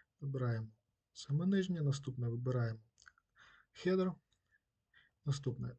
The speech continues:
додати, створити нове. Вводимо знизу усе означення, яке ми скопіюємо. Не так, зробимо ось так. І ось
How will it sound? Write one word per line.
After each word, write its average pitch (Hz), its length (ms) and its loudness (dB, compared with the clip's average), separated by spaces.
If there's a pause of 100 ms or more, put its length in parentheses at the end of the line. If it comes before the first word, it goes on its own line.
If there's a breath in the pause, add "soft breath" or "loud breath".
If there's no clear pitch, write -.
додати, 139 460 0
створити 131 480 -2
нове. 175 320 2 (920 soft breath)
Вводимо 135 440 2
знизу 123 500 0
усе 147 360 0
означення, 123 480 0
яке 123 180 -4
ми 120 120 -2
скопіюємо. 131 520 -6 (1120)
Не 120 460 -2
так, 185 320 -12
зробимо 117 560 -10
ось 139 240 -2
так. - 400 -8 (2000 loud breath)
І 165 180 2
ось - 540 2